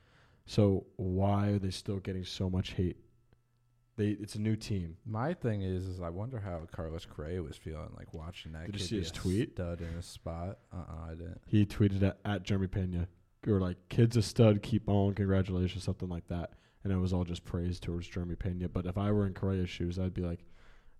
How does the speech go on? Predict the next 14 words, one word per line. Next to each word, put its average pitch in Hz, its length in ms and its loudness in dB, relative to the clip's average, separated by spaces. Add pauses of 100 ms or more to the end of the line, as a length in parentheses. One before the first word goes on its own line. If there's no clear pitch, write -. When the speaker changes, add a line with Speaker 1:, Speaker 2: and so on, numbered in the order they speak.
Speaker 1:
"Damn, 95 160 2
that's 90 140 0
another 90 180 2
World 90 240 -2
Series 85 320 -4
out 80 100 -4
of 82 80 -6
my, 82 220 -6 (440)
like, 87 100 -4
I 92 80 0
coulda 87 200 -2
had 87 200 0
that." 85 180 -4 (340)
Speaker 2:
Yep. 80 480 -8